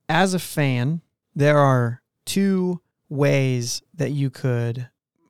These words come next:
um, there are two ways you could go about this discussion. And both of them are right. And if they don't fit into these, then maybe I'm just not considering it, or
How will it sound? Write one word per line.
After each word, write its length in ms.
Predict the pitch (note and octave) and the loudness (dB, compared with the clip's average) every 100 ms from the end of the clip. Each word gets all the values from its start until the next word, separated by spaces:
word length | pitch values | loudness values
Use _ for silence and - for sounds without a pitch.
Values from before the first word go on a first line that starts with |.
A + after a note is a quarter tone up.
| - | -8
um, 680 | C#3 A#2+ A#2 A2+ A2+ A#2+ - _ _ _ _ - | -4 -2 -4 -6 -8 -10 -16 _ _ _ _ -6
there 160 | - | -4
are 140 | - E3+ | -2 -4
two 200 | - B3+ | -2 0
ways 260 | G3 F3 | 2 2
you 100 | D#3+ | -2
could 240 | D#3 C3+ A#2 | -2 -4 0
go 260 | D3 C#3 | 4 4
about 460 | C3+ B2 B2 A#2+ A#2 - | 4 2 0 0 -4 -6
this 220 | B2+ A2+ | -6 -4
discussion. 640 | B2 - - E3+ - - - _ _ _ _ _ _ _ | -6 -6 -6 -8 -10 -14 -18 _ _ _ _ _ _ _
And 180 | D3+ C#3+ | -2 2
both 260 | F3 G3 G#3+ | 4 4 0
of 120 | E3+ | 0
them 200 | F3 D#3 | 0 2
are 100 | C3+ | 0
right. 500 | B2+ A#2+ A#2+ - - _ _ _ _ _ _ | 2 0 -2 -10 -20 _ _ _ _ _ _
And 100 | D#3 | -2
if 80 | D3 | 0
they 140 | E3+ | 0
don't 280 | D3 E3 - | 2 2 0
fit 160 | - D#3 | -2 0
into 220 | D3 C#3 | 0 0
these, 320 | C3+ C3 B2 | -2 -2 -4
then 360 | C3 B2+ B2 - | -2 -2 -2 -4
maybe 320 | C#3+ C3+ C3 C3 | -4 -2 0 0
I'm 140 | B2+ | 0
just 160 | B2 - | -2 -4
not 200 | B2+ - | -6 -6
considering 460 | B2+ - D3 C#3+ C#3+ | -10 -4 -2 0 0
it, 180 | C#3+ - | -2 -4
or 300 | C#3+ B2+ | -2 -2